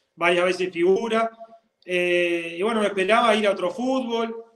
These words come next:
eh, es una realidad, pero bueno, eh, sobre el li-, sobre el libro de pases, eh, aparecieron, eh, ofertas de México, de alguna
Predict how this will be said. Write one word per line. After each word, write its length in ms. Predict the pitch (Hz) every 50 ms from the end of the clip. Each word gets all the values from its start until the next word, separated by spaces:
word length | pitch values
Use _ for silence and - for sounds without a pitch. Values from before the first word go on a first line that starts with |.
| _ _ _ _ _ _ _
eh, 440 | 160 160 160 156 160 156 156 156 165
es 120 | 170 - 175
una 160 | 175 170 160
realidad, 640 | 156 160 160 160 160 175 185 202 214 220 226 226 - - - - - _ _ _ _ _ _ _ _ _
pero 220 | 190 185 190 196
bueno, 400 | 220 254 254 226 214 214 220 214
eh, 380 | 180 170 170 170 170 165 170 160
sobre 260 | - 185 180 180 175
el 100 | 180 180
li-, 200 | 185 208 - -
sobre 260 | - 185 180 175 180
el 80 | 180 185
libro 260 | 208 208 202 208 202
de 120 | 196 190
pases, 520 | 196 214 220 214 214 214 196 185 - - - _ _ _ _ _ _ _ _ _ _ _
eh, 560 | 175 175 175 175 175 175 170 170 170 170 175
aparecieron, 800 | 170 165 170 180 180 175 175 - 208 214 208 208 190 170 165 - - - - _ _ _ 160
eh, 160 | 156 165 165 165
ofertas 420 | 160 160 190 196 180 190 190 175
de 140 | 180 190 208
México, 760 | 208 226 233 226 226 220 208 - - 196 - 180 185 180 175
de 240 | 170 165 160 160 160
alguna 560 | 151 156 156 175 190 190 190 180 165 - -